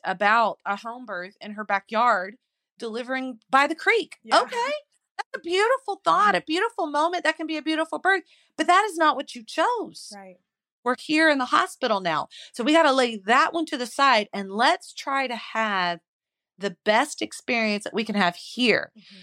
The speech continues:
Speaker 1: Let's, let's do it unmedicated. Let's do it without interventions. Absolutely, one hundred percent. We got a few things we gotta navigate around. I don't have a creek, but I got a shower.
Speaker 2: Yeah.
Speaker 1: You know,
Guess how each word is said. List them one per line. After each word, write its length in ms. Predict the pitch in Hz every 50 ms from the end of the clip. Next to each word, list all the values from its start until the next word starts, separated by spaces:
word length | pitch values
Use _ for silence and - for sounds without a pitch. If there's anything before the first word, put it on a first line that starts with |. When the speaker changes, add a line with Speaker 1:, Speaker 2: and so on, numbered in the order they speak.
| - _ _ _ -
Speaker 1:
Let's, 260 | - 214 254 - - _ -
let's 320 | 214 226 277 302 - - _ -
do 240 | 254 277 320 349
it 160 | 311 240 - -
unmedicated. 800 | - 196 208 208 202 190 185 185 185 185 - 196 175 170 160 156 151
Let's 320 | 185 208 247 311 - - -
do 220 | - 262 302 339
it 100 | 320 -
without 320 | - 220 220 208 196 190
interventions. 840 | 190 190 185 190 - 185 170 160 170 160 165 180 - 147 147 147 - -
Absolutely, 840 | - 214 254 302 339 330 330 - - 196 202 208 311 359 320 - 208
one 120 | 190 185 202
hundred 240 | 233 285 294 294
percent. 400 | - - - - - 330 302 220 - _ _ _ _ _ -
We 100 | 233 262
got 140 | 285 269 254
a 60 | 269
few 180 | - 277 285
things 240 | - - 285 285 262
we 60 | 269
gotta 160 | 294 294 294 294
navigate 480 | 294 285 285 302 302 294 247 247 233
around. 300 | 220 202 196 180 170 156
I 100 | 160 170
don't 200 | 180 196 196 - -
have 140 | 233 226
a 60 | 220 233
creek, 360 | - - 269 311 381 427 - _
but 100 | - 240
I 120 | 220 240 254
got 200 | 226 240 233 226
a 20 |
shower. 540 | 226 - - 370 453 523 494 453 480 539 539 -
Speaker 2:
Yeah. 460 | 226 254 339 466 480 453 262 196 185 185 _ _ _ _ _ _ _ _ _ _ _ _ _
Speaker 1:
You 140 | - 262 262
know, 340 | 233 226 220 240 285 330 294